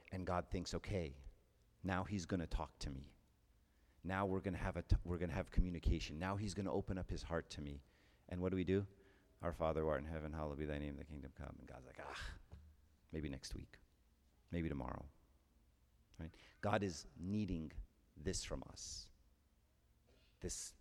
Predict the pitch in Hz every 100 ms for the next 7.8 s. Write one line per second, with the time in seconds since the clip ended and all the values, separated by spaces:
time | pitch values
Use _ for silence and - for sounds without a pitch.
0 | - 98 - 80 71 - - - - -
1 | - - - - _ - - - - -
2 | - - - - - - - _ _ -
3 | 82 78 69 - - - - - _ -
4 | - _ - - - - 82 80 76 78
5 | 73 - - - - 67 - - 64 73
6 | - - - 85 85 65 - - 95 90
7 | - 98 - 113 104 90 85 80